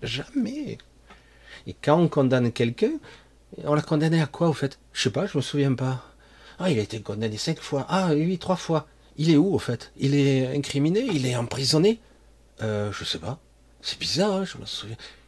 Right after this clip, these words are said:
Il a été en prison, lui ? Non, je me souviens pas. Bizarre, hein ? Hmm. Tout est faux.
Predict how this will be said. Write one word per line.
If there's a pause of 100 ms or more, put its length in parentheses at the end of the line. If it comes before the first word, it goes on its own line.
Il
a
été
en
prison,
lui ?
Non,
je
me
souviens
pas. (340)
Bizarre,
hein ? (380)
Hmm. (560)
Tout
est
faux.